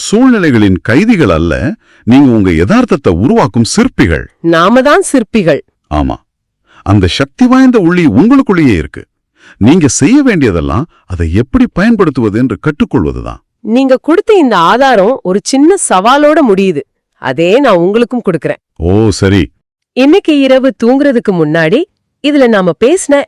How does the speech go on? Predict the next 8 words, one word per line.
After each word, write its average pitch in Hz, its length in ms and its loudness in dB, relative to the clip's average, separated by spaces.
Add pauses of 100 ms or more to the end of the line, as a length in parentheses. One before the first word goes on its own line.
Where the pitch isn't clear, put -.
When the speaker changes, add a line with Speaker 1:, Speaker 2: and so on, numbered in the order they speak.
(160)
Speaker 2:
ஏதாவது 208 440 -2
ஒரு 175 200 -2
சின்ன 302 280 2
செயலை 202 420 -2
செய்யுங்க. 156 320 0 (640)
உங்க 277 220 4
இலக்கு 285 380 0
சம்பந்தமா 190 500 0